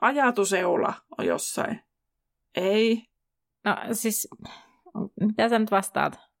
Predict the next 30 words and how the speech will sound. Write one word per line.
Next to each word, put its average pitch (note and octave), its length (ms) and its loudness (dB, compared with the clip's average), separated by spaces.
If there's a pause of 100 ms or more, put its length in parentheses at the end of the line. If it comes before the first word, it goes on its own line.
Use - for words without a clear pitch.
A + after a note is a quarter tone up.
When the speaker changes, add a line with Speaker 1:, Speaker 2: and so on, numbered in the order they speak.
(240)
Speaker 2:
Tää F#3+ 100 2
Speaker 1:
No, D4 100 6
en F4+ 160 2
minä A3+ 320 4
tiedä. - 360 0 (140)
Speaker 2:
Et - 140 -2
tiedä. D#3+ 160 0 (360)
No, F3+ 200 4 (640)
ne G3+ 60 -2
hopeiskoneet G#3+ 840 4
on F#3+ 80 2
paikallaan. A#3 680 4 (760)
Rohkelikon E3+ 500 2
miekka F#3 460 2
ja A#3 120 2
laitteluhattu. F3+ 880 2 (760)
Niin. G#3 220 4 (640)
No, G#3+ 100 2
ne A3 100 4
mainitsin. G3+ 400 4
Speaker 1:
Mm. F#3+ 220 -4
Speaker 2:
Mut G#3 100 -6
hirmu F#4+ 220 6
hyvinhän B3 320 6
sulla G#3 180 6
meni. F3+ 320 2
Speaker 1:
<laughs> - 40 -20 (580)
Speaker 2:
Neljä, G#3+ 440 4 (180)
neljä, G#3 500 4
josta F#3 500 2